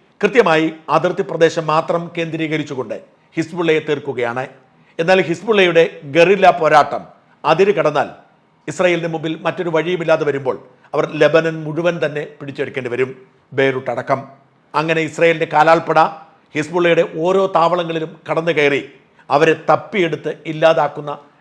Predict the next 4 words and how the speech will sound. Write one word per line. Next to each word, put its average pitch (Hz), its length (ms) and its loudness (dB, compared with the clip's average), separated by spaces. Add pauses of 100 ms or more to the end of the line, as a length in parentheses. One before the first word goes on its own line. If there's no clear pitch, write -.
(120)
യുദ്ധതന്ത്രത്തിലേക്ക് 139 880 -6
നീങ്ങും. 131 260 -4 (580)
ഇവിടെയൊരു 143 500 0 (220)
അപകടമുണ്ട്. 131 560 -2